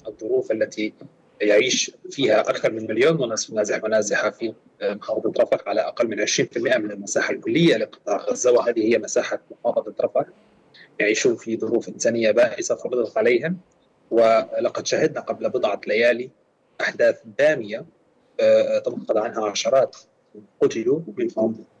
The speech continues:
عدد كبير من المدنيين نساء وأطفالا. لذلك ما تنادي به اللجنة الدولية للصليب الأحمر بأنه، آه، آه،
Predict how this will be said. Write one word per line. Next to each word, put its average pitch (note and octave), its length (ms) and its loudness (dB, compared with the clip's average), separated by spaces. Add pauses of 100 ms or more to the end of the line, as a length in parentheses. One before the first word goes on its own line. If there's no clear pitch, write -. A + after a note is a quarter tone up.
(160)
عدد A2 140 0
كبير B2+ 320 2
من A2 100 -4
المدنيين G#2+ 800 0
نساء - 360 -2
وأطفالا. G#2 480 -2 (600)
لذلك - 580 0
ما G#2+ 100 -4
تنادي C3 320 0
به B2 140 -4
اللجنة A#2 220 -2
الدولية A#2 320 0
للصليب A2 360 -2
الأحمر - 360 -4
بأنه، A2+ 540 -6 (640)
آه، - 100 -10
آه، G#2+ 460 2